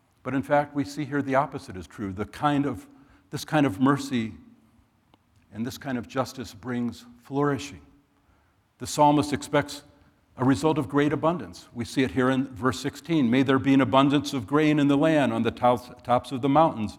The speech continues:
May it wave, may its fruit be like Lebanon, and may people blossom in the cities like the grass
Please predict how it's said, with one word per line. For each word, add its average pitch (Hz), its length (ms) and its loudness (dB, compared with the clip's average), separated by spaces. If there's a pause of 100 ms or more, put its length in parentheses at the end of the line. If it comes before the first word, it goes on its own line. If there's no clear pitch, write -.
(280)
May 117 100 2
it 117 120 0
wave, 117 460 0
may 117 100 -4
its 117 140 -4
fruit 165 380 -2
be 131 100 -6
like 117 280 -4
Lebanon, 120 560 -4 (400)
and 107 100 -4
may 110 140 0
people 135 360 -6
blossom 117 640 -4
in 104 140 -6
the 104 80 -10
cities 117 560 -10 (440)
like 107 420 -10
the 110 60 -20
grass 107 600 -10